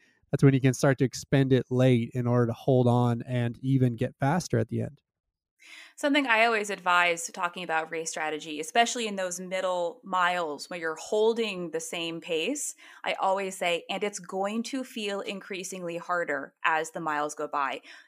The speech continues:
Speaker 2: The pace is gonna be the same. Your effort is going to increase just a little bit. It's not gonna be, 'cause it'd be great if we could just settle into the same effort and the same pace." But the way that our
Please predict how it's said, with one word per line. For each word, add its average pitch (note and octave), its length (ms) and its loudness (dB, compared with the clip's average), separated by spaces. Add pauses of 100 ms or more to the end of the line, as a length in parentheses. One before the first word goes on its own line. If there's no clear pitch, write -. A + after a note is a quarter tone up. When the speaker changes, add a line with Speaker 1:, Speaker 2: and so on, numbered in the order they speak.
Speaker 2:
The F#3 80 -6
pace A#3 320 -2
is C4+ 80 -8
gonna D4 180 0
be D4 140 -2
the D4 120 -4
same. A3+ 440 -2 (320)
Your G#3+ 220 -2
effort F#3 340 -4
is G#3 100 -10
going F#3 260 -6
to F#3 100 -14
increase F3 480 -10
just G3 320 -4
a F#3 60 -4
little G#3+ 340 0
bit. F#3+ 340 0
It's - 180 -8
not G3+ 200 2
gonna C4 160 0
be, A3+ 200 -6
'cause A#3+ 200 4
it'd C4+ 80 -2
be D#4 100 0
great D4+ 300 4
if F#3 100 -6
we A3+ 80 -4
could G#3+ 120 -6
just G3+ 160 -6
settle G#3+ 240 0
into G#3+ 180 -4
the F3 80 -6
same G#3+ 340 -4
effort F#3 400 -6
and F3 140 -10
the E3 60 -8
same E3 320 -4
pace." F#3 460 -2 (600)
But A#3 500 4
the G#3+ 100 -4
way G#3 160 0
that F#3+ 120 0
our F3 140 -2